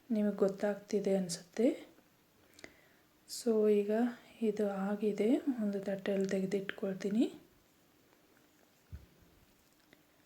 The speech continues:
ನಂತರ ಇದರಲ್ಲಿ ಒಣ ಕೊಬ್ಬರಿ ಹಾಕ್ಕೊಂಡು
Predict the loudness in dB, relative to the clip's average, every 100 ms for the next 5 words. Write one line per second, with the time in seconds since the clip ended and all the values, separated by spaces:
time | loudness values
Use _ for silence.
0 | _ _ _ _ _ _ _ _ _ -2
1 | 0 0 2 6 6 4 2 0 6 4
2 | 4 -10 -20 -20 -20 -20 -20 -6 -2 0
3 | 0 -2 2 4 6 2 -2 -4 0 2